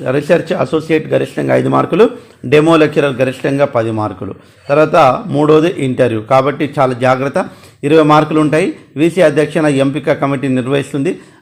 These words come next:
ఆ అభ్యర్థి పరిజ్ఞానము, సబ్జెక్టు ప్రజెంటేషన్, రీసెర్చ్ ఆప్టిట్యూడ్, వ్యక్తిత్వం అంచనా ఆధారంగా మార్కులు ఇస్తారు. అంటే సహాయ ఆచార్య పోస్టులకు ఎప్పటి నుంచో ఎదురు చూస్తున్నటువంటి చాలామంది మేధావులకు ఇదొక వరంగా చెప్పుకోవచ్చు.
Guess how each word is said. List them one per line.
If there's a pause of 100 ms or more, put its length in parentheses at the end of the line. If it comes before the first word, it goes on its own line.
ఆ
అభ్యర్థి
పరిజ్ఞానము,
సబ్జెక్టు
ప్రజెంటేషన్,
రీసెర్చ్
ఆప్టిట్యూడ్, (360)
వ్యక్తిత్వం
అంచనా
ఆధారంగా
మార్కులు
ఇస్తారు. (360)
అంటే (260)
సహాయ
ఆచార్య
పోస్టులకు (240)
ఎప్పటి
నుంచో
ఎదురు
చూస్తున్నటువంటి
చాలామంది (300)
మేధావులకు (100)
ఇదొక
వరంగా
చెప్పుకోవచ్చు.